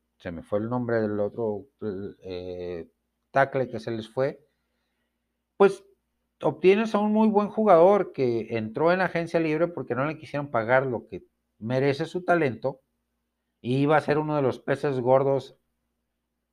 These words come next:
a tomar en cuenta en este draft dos mil veintiuno, en esta agencia libre, perdón, y pues decidieron los Kansas City ofrecerle ochenta millones de dólares,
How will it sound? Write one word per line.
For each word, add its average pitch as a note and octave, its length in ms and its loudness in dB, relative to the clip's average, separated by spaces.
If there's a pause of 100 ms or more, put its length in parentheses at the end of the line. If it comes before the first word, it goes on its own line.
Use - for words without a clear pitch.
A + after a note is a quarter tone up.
(220)
a A2 120 -2
tomar A2+ 280 -4
en D3 160 -6
cuenta C#3+ 340 -4
en A#2+ 80 -6
este B2+ 520 -2 (400)
draft D3 480 2
dos G2 280 -12
mil B2 640 -4
veintiuno, C#3+ 680 -4 (180)
en G#2+ 100 -8
esta G#2+ 260 -4
agencia C#3 360 -2
libre, C#3 280 0
perdón, C3 380 -4 (760)
y D3 140 -4
pues C#3 220 -4
decidieron B2 640 0
los - 120 -6
Kansas C3+ 300 -4
City E3 380 -8 (1080)
ofrecerle D3+ 600 0
ochenta D3 400 -4
millones C3 360 -4
de C#3 120 -2
dólares, E3+ 540 0